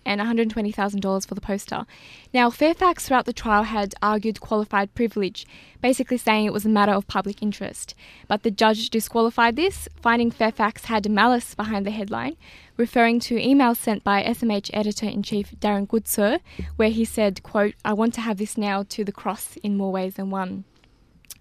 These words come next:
Mark, you were in the courtroom covering the case, and I believe you were the first one to tweet the result. What was the atmosphere like inside court?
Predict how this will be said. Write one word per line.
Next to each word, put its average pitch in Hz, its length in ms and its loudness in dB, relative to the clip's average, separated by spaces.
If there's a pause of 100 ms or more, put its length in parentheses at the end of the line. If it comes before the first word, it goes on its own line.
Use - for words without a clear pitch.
Mark, 254 300 4
you 285 140 4
were 392 160 4
in 226 300 -2 (300)
the 233 80 0
courtroom 226 460 0
covering 214 420 0
the 214 60 -4
case, 208 340 -4
and 208 100 0
I 208 160 0 (120)
believe 240 360 4
you 254 80 2
were 214 140 2
the 214 80 -4
first 208 340 -2
one 196 160 0
to 208 100 -6
tweet - 320 -4
the 214 80 -4
result. 202 500 0 (460)
What 311 100 6
was 440 120 6
the - 100 4
atmosphere 220 480 0
like 190 280 -2
inside 202 400 -2
court? - 260 -8